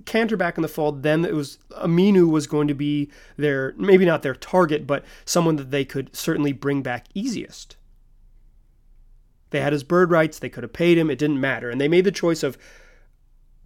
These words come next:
basically Al-Farouq Aminu or nothing. They didn't choose Pau Gasol over him. They could have filled up the roster. They still have an empty roster spot. They chose nothing over Al-Farouq Aminu.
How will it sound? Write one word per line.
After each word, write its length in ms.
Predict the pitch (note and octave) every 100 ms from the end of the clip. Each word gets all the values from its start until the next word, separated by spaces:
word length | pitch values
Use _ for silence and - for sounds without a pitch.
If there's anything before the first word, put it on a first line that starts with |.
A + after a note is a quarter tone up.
| -
basically 580 | F3+ G#3 G#3+ - C3 A#2 - _ _ _ _ _
Al-Farouq 340 | - D#3 D#3+ D3
Aminu 300 | C#3 C#3 C3
or 140 | B2+
nothing. 600 | A2+ C3+ E3+ - - -
They 100 | C3+
didn't 240 | D3 G3 G#3
choose 300 | - G#3+ E3+
Pau 280 | - E3+
Gasol 380 | D#3 D3 A#3+ F#3
over 180 | C3+ C3+
him. 120 | D#3
They 100 | D#3+
could 100 | F3+
have 100 | G3+
filled 240 | - F3 F3+
up 140 | F3
the 80 | C3
roster. 400 | C#3 F3 - B2
They 80 | C#3+
still 200 | - F3+
have 100 | D3
an 80 |
empty 200 | D3+ E3+
roster 360 | B2+ C#3 C#3+ E3+
spot. 340 | - - - _ _ _ _ _ _ _ _ _
They 80 | -
chose 260 | D3+ F#3+ D#3+
nothing 560 | D3 D#3 E3 - -
over 240 | F2 - -
Al-Farouq 300 | - - -
Aminu. 400 | - - -